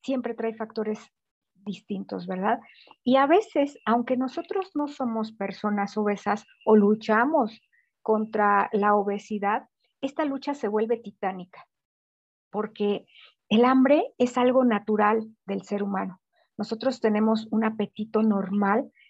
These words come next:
que todo el tiempo, eh, pues, estamos tratando de gestionar. Y cuando, eh, hay algunas, algunos hábitos que nos llegan a poner el pie, se vuelve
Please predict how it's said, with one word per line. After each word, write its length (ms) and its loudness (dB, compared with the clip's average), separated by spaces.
que 120 -2
todo 180 2
el 160 2
tiempo, 640 0
eh, 220 -2
pues, 280 -6
estamos 320 -2
tratando 440 0
de 120 0
gestionar. 680 -4
Y 140 2
cuando, 720 2
eh, 380 2
hay 180 4
algunas, 640 2
algunos 560 -2
hábitos 380 -4
que 100 -8
nos 240 -8
llegan 300 4
a 100 -2
poner 260 -4
el 160 -2
pie, 280 -4
se 240 -2
vuelve 640 2